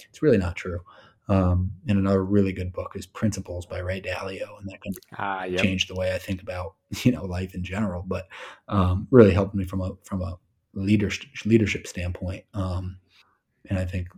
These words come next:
Speaker 1: it's invaluable to really be able to, to leverage principles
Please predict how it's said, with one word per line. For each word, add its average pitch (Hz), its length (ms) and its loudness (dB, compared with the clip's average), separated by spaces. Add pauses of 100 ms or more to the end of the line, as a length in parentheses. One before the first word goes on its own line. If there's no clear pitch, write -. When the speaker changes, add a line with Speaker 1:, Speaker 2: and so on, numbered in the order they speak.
(160)
Speaker 1:
it's 95 240 -8
invaluable 92 580 -2
to 92 140 -10
really 90 200 -4
be 92 140 -4
able 90 220 -8
to, 90 340 -8 (120)
to - 100 -6
leverage 101 360 2
principles 143 540 4